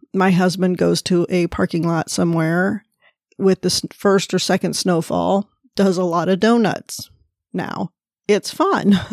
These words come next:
<laughs> What's not fun? Making a bunch of donuts in an abandoned parking lot because it's, it's in a shopping center where there's lots of open space.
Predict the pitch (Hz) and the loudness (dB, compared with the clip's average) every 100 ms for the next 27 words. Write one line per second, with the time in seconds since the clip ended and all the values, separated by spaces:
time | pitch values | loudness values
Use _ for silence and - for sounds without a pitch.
0 | 202 - _ _ _ - - - - 220 | -8 -10 _ _ _ -18 -16 -16 -6 -2
1 | 220 233 - - 285 190 160 - 202 190 | 0 0 -2 0 2 2 -2 -4 0 0
2 | 185 196 190 180 196 190 208 226 156 160 | 2 0 2 0 0 2 2 2 0 -4
3 | - 185 180 175 180 190 180 175 170 170 | -4 -2 0 0 0 0 0 0 0 0
4 | 180 - - 220 247 170 151 - - 185 | -2 -6 -2 0 0 -2 -2 -4 -4 -4
5 | 165 170 - - - _ _ 180 170 165 | -4 -4 -8 -8 -14 _ _ -4 -2 0
6 | 165 165 - - 180 - 165 - 170 170 | 2 2 0 0 0 0 -2 0 2 2
7 | 160 170 175 175 165 165 160 156 - 175 | 2 2 2 2 0 0 0 -4 -2 0
8 | 180 202 - | 2 -2 -6